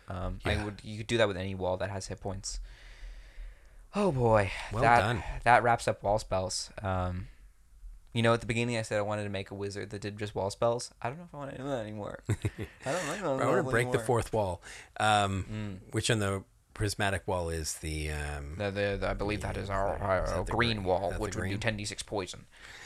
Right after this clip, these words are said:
Speaker 2: Yes. Um, yeah, I, I would love the idea as well that these spells aren't so restricted to so many different, like, classes
Speaker 1: Oh,
Speaker 2: of
Speaker 1: God.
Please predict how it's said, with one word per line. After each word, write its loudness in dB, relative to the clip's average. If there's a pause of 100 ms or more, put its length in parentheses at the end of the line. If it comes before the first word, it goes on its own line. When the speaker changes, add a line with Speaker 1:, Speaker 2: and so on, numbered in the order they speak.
(320)
Speaker 2:
Yes. -8
Um, 4 (840)
yeah, 0 (300)
I, 0 (640)
I 2
would 0
love 2
the 0
idea 0
as -4
well 0
that 0
these -4
spells -2
aren't -6
so 0
restricted -4 (420)
to -4 (1700)
so 4
many 2
different, -2 (640)
like, -6 (120)
classes 0
Speaker 1:
Oh, -6
Speaker 2:
of -14
Speaker 1:
God. -6